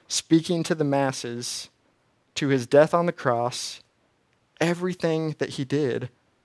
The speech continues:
was for those around him. It was to comfort us, to bring us to God. And Paul even gives us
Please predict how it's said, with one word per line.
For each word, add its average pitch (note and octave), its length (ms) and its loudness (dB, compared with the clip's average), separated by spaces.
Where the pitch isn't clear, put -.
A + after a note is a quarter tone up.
was B2 540 0
for C#3+ 160 -4
those A#2+ 200 -2
around D3 440 -4
him. - 280 -14
It C#3+ 60 0
was B2 160 -4
to - 120 -8
comfort D#3 480 -4
us, - 480 -8
to C3 100 -4
bring C3 260 -2
us C3 160 -4
to - 80 -8
God. C3 440 -6
And C3 160 0
Paul F3+ 260 2
even F#3 240 -2
gives D3 280 -2
us - 360 -6